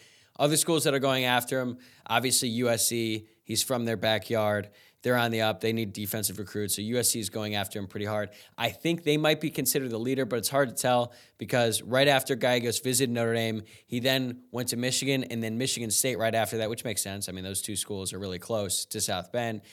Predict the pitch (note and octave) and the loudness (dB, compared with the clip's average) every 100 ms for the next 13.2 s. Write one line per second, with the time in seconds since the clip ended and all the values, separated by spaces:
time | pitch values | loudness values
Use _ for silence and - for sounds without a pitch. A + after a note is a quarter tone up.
0 | - - C3 C3+ C#3+ - C#3 C3 B2+ A#2 | -20 -6 0 2 2 0 -2 0 0 2
1 | C#3+ B2+ B2 B2+ B2 A#2+ A2+ B2 C#3+ - | 0 0 0 0 0 -2 0 2 2 0
2 | B2 A2 G#2+ G2+ G2+ - - - A#2 A2+ | -4 -2 -2 -2 -4 -12 -16 -2 0 0
3 | A#2 A#2+ G#2+ A2 G2+ A#2+ G#2 G2+ F#2+ F2+ | -2 -2 -2 -2 -2 0 0 -2 -4 -2
4 | - G2+ D#2+ _ _ _ _ _ _ _ | -2 -2 -4 _ _ _ _ _ _ _
5 | _ C#3 C#3 D3+ F3+ F3 F3+ F#3 E3+ E3 | _ 0 4 4 4 2 0 0 2 2
6 | F3 F3 D3+ D#3 E3 C#3 B2 D3 C#3+ C#3 | 4 2 2 2 2 0 2 2 2 0
7 | - _ A2+ A2 G#2+ - E3 D3 C#3 - | -4 _ -2 0 0 2 6 6 4 2
8 | D3 C#3+ C#3 C3+ C3 B2+ B2 A#2+ A2+ B2 | 4 6 6 6 6 4 4 2 4 4
9 | A#2 B2 C#3 B2 G2+ - C3 B2+ A#2 A2+ | 4 0 0 -2 -2 -2 -2 0 0 0
10 | A2 A2+ A2 - G2+ G#2+ G#2 - - - | 0 0 -4 -4 -4 -2 -2 -6 -16 -20
11 | _ A2+ A#2 A#2 A#2+ F2+ - _ - A#2 | _ -4 -2 -2 -2 -4 -10 _ -10 -2
12 | G#2+ B2+ D3 C#3 D3 C#3 D3 C3+ C3+ C3 | 2 6 6 6 2 2 0 4 4 4
13 | C3 - | 2 -2